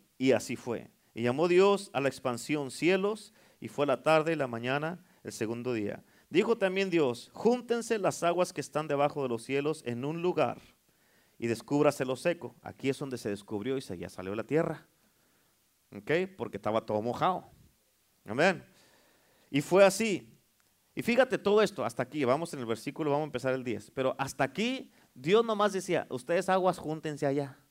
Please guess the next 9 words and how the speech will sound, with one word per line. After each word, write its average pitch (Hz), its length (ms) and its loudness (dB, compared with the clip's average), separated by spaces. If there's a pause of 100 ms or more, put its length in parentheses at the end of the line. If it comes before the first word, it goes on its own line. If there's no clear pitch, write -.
(100)
Y 110 80 -10
se 123 120 -6
iban 123 180 -2
las 104 160 -12
aguas. - 440 -12 (2000)
Amén. 143 360 -2 (240)
"Ustedes 208 580 2
pónganse 147 540 -2
acá. 143 280 -6